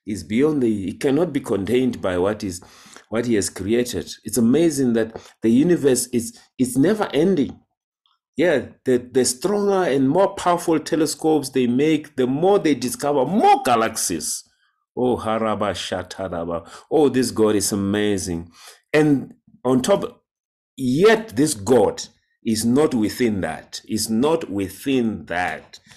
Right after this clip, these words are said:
Can you imagine? Can you imagine that God is not in, is not inside the universe? Oh, Jesus Christ.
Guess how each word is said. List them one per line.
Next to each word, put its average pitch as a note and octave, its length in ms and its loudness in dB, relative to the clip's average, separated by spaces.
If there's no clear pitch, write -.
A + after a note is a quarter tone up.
Can G#3 120 2
you A#4 120 4
imagine? F3+ 760 -2
Can E3+ 180 0
you E4+ 140 2
imagine G2 380 -2
that G2 200 -4
God A2 200 2
is G2 120 -4
not A#2+ 340 0
in, F#2+ 240 -6
is A#2 260 -2
not C3 580 0
inside C3 600 -2
the F#2 160 -6
universe? F2 640 -8
Oh, F2 340 -8
Jesus F2 400 -10
Christ. - 520 -14